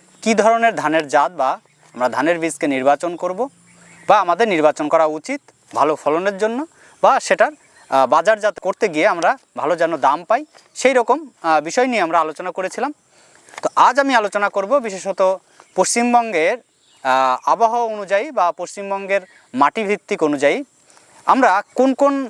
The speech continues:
ভ্যারাইটির বা কোন কোন জাতের ধানের বীজ আমরা, আহ, আমরা চাষ করতে পারি বা যাতে আমরা ভালো ফলন পেতে পারি বা যে সকল ধান চাষ করলে ভালো ফলন পাওয়া যায়, এইরকম কিছু জাত নিয়ে আমরা এই ভিডিওতে আলোচনা করব। দেখুন,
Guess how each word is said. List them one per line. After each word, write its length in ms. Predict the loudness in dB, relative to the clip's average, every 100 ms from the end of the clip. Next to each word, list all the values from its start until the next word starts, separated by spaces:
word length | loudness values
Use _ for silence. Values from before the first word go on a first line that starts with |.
| -12
ভ্যারাইটির 460 | -2 2 2 -2 -2
বা 100 | -2
কোন 240 | -2 -10
কোন 200 | -6 -2
জাতের 340 | 0 -2 -4 -12 -16 _ -14
ধানের 380 | -4 -2 0 -2
বীজ 260 | -2 0 0
আমরা, 200 | 0 -2
আহ, 920 | -4 _ _ _ -8 0 2 0 -2
আমরা 360 | 0 2 0 -4 -2
চাষ 200 | -2 -2
করতে 260 | -6 -8 -2
পারি 280 | -2 -2 -12 _ _ _ _
বা 180 | -2 0
যাতে 260 | 2 2 2
আমরা 140 | 0
ভালো 260 | -2 -2 -2
ফলন 480 | -2 -2 -2 -6 -14 _
পেতে 200 | 0 0
পারি 280 | -2 -4 -6 -2
বা 140 | -2
যে 140 | -2
সকল 260 | -2 -2 0
ধান 180 | 0 0
চাষ 200 | -2 -2
করলে 220 | -6 -6
ভালো 240 | -2 -2
ফলন 340 | -2 -2 -2 0
পাওয়া 240 | 2 2
যায়, 160 | 0 -4 _ _ _ -2
এইরকম 440 | 2 2 2 0 -2
কিছু 300 | -8 -8 0
জাত 240 | 0 0 -4
নিয়ে 160 | -2
আমরা 200 | 0 0 -2 -6
এই 80 |
ভিডিওতে 300 | -6 -4 0
আলোচনা 400 | 0 0 -2 -6
করব। 300 | -6 -10 -14 -18 _ -8 2
দেখুন, 400 | 4 4 0